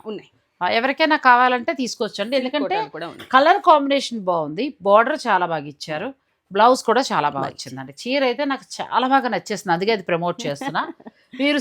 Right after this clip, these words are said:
Speaker 2: సిల్క్
Speaker 1: బాగుంది.
Speaker 2: కోటా లవర్స్ అయితే ఆ చీరకి వెళ్ళిపోవచ్చు.
Speaker 1: ఉందండి.
Speaker 2: ఇది కూడా చాలా బాగుందండి. బ్యూటిఫుల్ శారీ, రెండు వైపులా మంచి బోర్డర్, సిల్వర్ బోర్డర్, చక్కగా కలిశాలు మోడల్‌గా
Speaker 1: లైట్ గోల్డ్
Speaker 2: ఇచ్చారు.
Speaker 1: మేడం, లైట్ గోల్డ్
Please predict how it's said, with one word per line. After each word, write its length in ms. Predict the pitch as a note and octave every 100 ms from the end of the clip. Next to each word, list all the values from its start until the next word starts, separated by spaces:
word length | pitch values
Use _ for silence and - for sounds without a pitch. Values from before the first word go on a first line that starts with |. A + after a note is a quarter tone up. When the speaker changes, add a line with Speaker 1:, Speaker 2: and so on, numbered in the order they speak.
| -
Speaker 2:
సిల్క్ 220 | C#4+ E4+
Speaker 1:
బాగుంది. 140 | -
Speaker 2:
కోటా 200 | D#4+ D#4+ D4+ A#3
లవర్స్ 340 | G#3+ C4+ - C4
అయితే 220 | B3 G4 A4 -
ఆ 80 | B3
చీరకి 340 | C4 A3+ E3 D3+
వెళ్ళిపోవచ్చు. 440 | A2+ B2+ F3+ D#3+
Speaker 1:
ఉందండి. 180 | - - _ _ _ _ _ _ _ _ _
Speaker 2:
ఇది 140 | G3 F3+
కూడా 120 | G3 G3+ C#3+
చాలా 180 | A#2+
బాగుందండి. 560 | B2+ B2+ A2+ A2+ A2+ C3 - _ _ _ _ _ _ _ _ _
బ్యూటిఫుల్ 500 | D#3+ E3 F3 F3 F#3 E3+
శారీ, 220 | D#3+ E3 C#4+
రెండు 260 | B3+ E3+ F3
వైపులా 260 | F3 F#3+
మంచి 460 | F3+ D#3+ F3+ - G3
బోర్డర్, 560 | D#3 D#3 E3+ G3 F#3+ E3+
సిల్వర్ 300 | D#3+ D#3 D#3
బోర్డర్, 420 | D3 D3+ C#3+ D3+ D#4 - _ _ _ _
చక్కగా 320 | - - E3+ F#3 -
కలిశాలు 420 | F#3 F3+ A3 G#3+
మోడల్‌గా 420 | G3 E3+ E3+ E3+
Speaker 1:
లైట్ 140 | F3 D3+
గోల్డ్ 160 | A3
Speaker 2:
ఇచ్చారు. 160 | D#3 C#3
Speaker 1:
మేడం, 100 | B2 F#3+ G3
లైట్ 240 | A#3+ C4
గోల్డ్ 340 | F3 A#2+ G#2